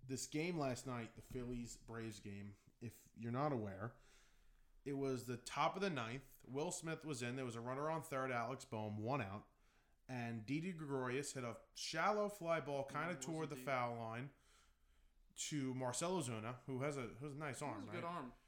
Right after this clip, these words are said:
Speaker 1: Um, they sent Alex Boehm, tagged him up.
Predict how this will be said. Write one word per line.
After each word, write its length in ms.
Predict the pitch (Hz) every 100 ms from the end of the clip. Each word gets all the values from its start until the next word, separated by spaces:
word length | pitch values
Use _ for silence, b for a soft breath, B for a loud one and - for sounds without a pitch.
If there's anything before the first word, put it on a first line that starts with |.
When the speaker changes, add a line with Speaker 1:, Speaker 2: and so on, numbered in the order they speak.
| b b - - - -
Speaker 1:
Um, 440 | 127 123 120 117
they 120 | 127
sent 500 | 123 - 185 233 - - -
Alex 300 | 143 143 139
Boehm, 340 | 131 110 139 - - - - - -
tagged 320 | 147 147 165
him 100 | 160
up. 280 | 120 -